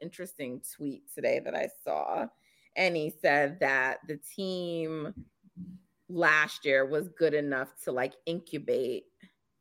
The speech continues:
I think that was the word he used, but basically essentially hide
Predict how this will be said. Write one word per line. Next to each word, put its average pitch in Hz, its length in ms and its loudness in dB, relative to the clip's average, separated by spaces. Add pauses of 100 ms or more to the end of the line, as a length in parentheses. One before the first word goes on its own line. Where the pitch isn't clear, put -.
(680)
I 160 60 0
think 196 220 -6
that 120 140 -4
was 127 80 -8
the 120 100 -6
word 113 220 -2
he 131 100 -8
used, 127 380 -6
but 170 120 2
basically 170 440 2
essentially 131 420 -4
hide 131 720 2